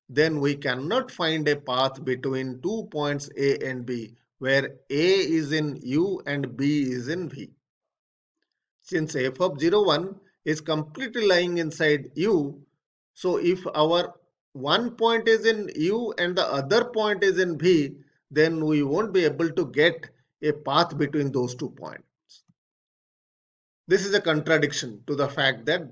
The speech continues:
X is path connected, because there doesn't exist a path between a point in U and a point in V. Hence, our,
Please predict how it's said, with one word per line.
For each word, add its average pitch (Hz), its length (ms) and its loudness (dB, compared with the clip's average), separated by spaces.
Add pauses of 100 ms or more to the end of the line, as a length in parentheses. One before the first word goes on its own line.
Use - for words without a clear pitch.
(440)
X 139 240 0
is 180 180 -2
path 123 360 -4
connected, 110 400 -12
because 170 260 -2
there 185 140 2
doesn't 214 340 -2
exist 156 340 -2
a 156 60 -4
path 143 320 -2
between 151 460 -2 (440)
a 135 100 -2
point 143 420 0
in 139 260 0
U 220 380 0
and 151 160 0
a 143 60 0
point 131 360 -8
in 294 220 -2 (240)
V. 131 340 -4 (1500)
Hence, 196 240 0
our, 170 400 2